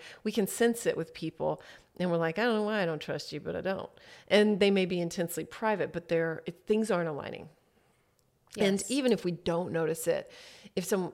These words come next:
Speaker 1: I, I would say, I'm just gonna venture a guess that if someone's living that way, you know, they're gonna just meet resistance in certain ways. And you can wonder why.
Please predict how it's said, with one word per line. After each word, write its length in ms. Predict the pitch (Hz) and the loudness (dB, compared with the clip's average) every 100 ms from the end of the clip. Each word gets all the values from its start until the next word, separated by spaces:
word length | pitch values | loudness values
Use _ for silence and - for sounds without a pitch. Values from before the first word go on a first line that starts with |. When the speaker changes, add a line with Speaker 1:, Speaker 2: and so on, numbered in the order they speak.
| - | -4
Speaker 1:
I, 180 | 180 180 | -2 0
I 120 | 175 | 0
would 160 | 180 170 | -2 -4
say, 640 | - 170 165 160 160 160 - _ | -2 0 2 2 0 -6 -14 _
I'm 120 | 175 170 | -8 -8
just 140 | 165 | -8
gonna 100 | 156 | -10
venture 280 | 151 180 - | -8 -6 -4
a 60 | 165 | -2
guess 260 | 175 165 | 0 -2
that 120 | - 170 | 0 -2
if 60 | 170 | -2
someone's 280 | 165 156 175 | -4 -2 0
living 220 | 196 170 | 0 2
that 180 | 165 147 | 2 0
way, 320 | 165 160 160 | 0 0 0
you 100 | 160 | -2
know, 260 | 165 160 160 | -2 -2 -4
they're 240 | - 170 170 | -6 -2 0
gonna 200 | 170 160 | 0 -2
just 280 | - 185 175 | -2 -4 -2
meet 320 | 175 190 - | -2 -2 -2
resistance 800 | 170 151 175 - - - - - _ _ | -4 -2 -4 -4 -6 -4 -4 -4 _ _
in 100 | 180 | -8
certain 420 | 165 180 147 156 | -4 -4 -4 -4
ways. 580 | 160 156 127 - - - - | -4 -4 -4 -6 -8 -8 -6
And 80 | 170 | -6
you 60 | |
can 120 | 170 | -4
wonder 200 | 185 185 165 | -2 -2 -2
why. 600 | 165 185 165 165 180 | -2 0 0 -2 -4